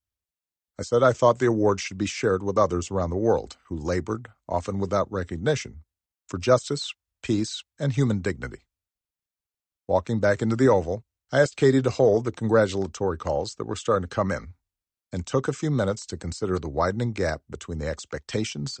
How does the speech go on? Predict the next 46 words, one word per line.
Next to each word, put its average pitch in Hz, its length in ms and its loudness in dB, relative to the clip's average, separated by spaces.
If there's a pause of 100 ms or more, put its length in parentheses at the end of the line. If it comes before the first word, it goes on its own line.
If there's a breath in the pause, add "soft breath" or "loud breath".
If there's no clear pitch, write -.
(100)
and 87 140 -6
the 76 60 -8
realities 80 600 -4
of 90 60 -8
my 90 140 -2
presidency. - 600 -8 (920)
Six - 240 -6
days 139 240 6
earlier, 147 400 6 (320)
three 135 180 6
hundred 131 240 8
Afghan 110 380 6
militants 101 460 0
had 92 100 -4
overrun 98 520 2
a 92 60 -4
small 98 540 0
U 98 180 2
S 95 140 -4
military 95 480 0
outpost 80 560 -6
in 85 80 -6
the 78 80 -8
Hindu 92 320 -2
Kush, - 460 -4 (600)
killing 98 300 -4
eight 101 180 0
of 107 80 -4
our 117 120 6
soldiers 90 720 -4
and 98 220 -2
wounding 92 340 0
twenty-seven 90 560 -4
more. 90 300 -4 (920)
October 117 540 0
would 104 160 -4
become 101 300 -2
the 92 40 -4
deadliest 101 480 -2
month 92 220 -2
for - 140 -6
U 90 120 2
S 87 120 -2
troops - 340 -8
in 92 80 -4
Afghanistan 85 800 -4